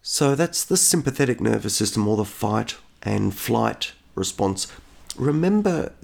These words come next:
the counter to that is the rest and digest nervous system. We call that the parasympathetic nervous system. That one will slow our heartbeat. It'll constrict our eyes.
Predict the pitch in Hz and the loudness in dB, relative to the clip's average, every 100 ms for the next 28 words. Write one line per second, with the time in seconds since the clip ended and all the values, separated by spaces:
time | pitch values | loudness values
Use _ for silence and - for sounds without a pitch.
0 | - 143 143 139 131 - - - - - | -4 2 4 4 0 -6 -20 -16 -6 0
1 | 160 180 - - 98 95 101 - 110 104 | 0 2 0 0 -2 -2 -2 -2 0 0
2 | - - 110 101 95 104 98 - - - | -2 0 0 2 0 0 0 -2 -6 -6
3 | 98 98 95 92 92 95 95 92 - 123 | -2 0 0 0 0 0 -2 -2 0 2
4 | 120 - - - - - - _ _ - | 4 2 0 -8 -10 -20 -20 _ _ -6
5 | 104 101 95 - 98 107 131 135 127 123 | -2 0 2 2 0 0 0 0 0 0
6 | 120 117 127 131 - - 120 127 110 87 | -2 -2 -2 -2 -8 -2 2 4 2 -2
7 | - - _ - 98 92 - 98 101 - | -8 -20 _ -4 -2 -2 -2 -2 -2 -4
8 | - - 98 90 - 101 - 95 95 - | -8 -4 -2 0 2 0 0 -4 -6 -16
9 | - - - - 113 110 110 110 113 110 | -18 -18 -10 -2 -2 -2 -2 2 2 0
10 | - - - - - - 92 98 104 104 | -6 -6 -2 -2 -2 0 0 2 2 2
11 | 101 101 95 - 101 - - 95 87 - | 2 0 -2 0 -2 -2 -2 -2 -4 -12
12 | _ - 185 196 196 190 - 208 - 139 | _ 2 2 2 0 -2 -2 -2 0 2
13 | 120 113 110 110 104 - - | 2 2 2 2 0 -2 -6